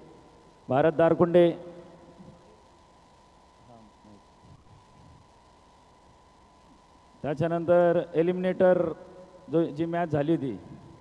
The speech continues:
eliminator one मक्तापूर, Sorry, मक्तापूर आणि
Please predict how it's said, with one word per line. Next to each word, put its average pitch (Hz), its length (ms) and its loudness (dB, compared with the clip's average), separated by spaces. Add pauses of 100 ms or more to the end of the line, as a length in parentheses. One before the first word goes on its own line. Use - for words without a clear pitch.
(1900)
eliminator 156 460 -4
one 165 380 0
मक्तापूर, 160 640 0 (1300)
Sorry, 147 260 -4 (1080)
मक्तापूर 156 520 -4
आणि 175 340 -4